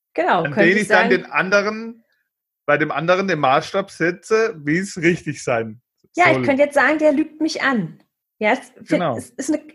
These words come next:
Speaker 1: wirklich ein geiles Bild dafür. Ich könnte sagen, das ist doch eine sechs, eindeutig, das,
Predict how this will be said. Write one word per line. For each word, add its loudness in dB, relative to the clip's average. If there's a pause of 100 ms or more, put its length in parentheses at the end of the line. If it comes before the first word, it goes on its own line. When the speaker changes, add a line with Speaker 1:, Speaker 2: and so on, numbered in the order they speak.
(120)
Speaker 1:
wirklich -2
ein -2
geiles 2
Bild -2
dafür. 0
Ich -12
könnte -4
sagen, 2
das -2
ist -12
doch -4
eine -2
sechs, -2
eindeutig, 0
das, -20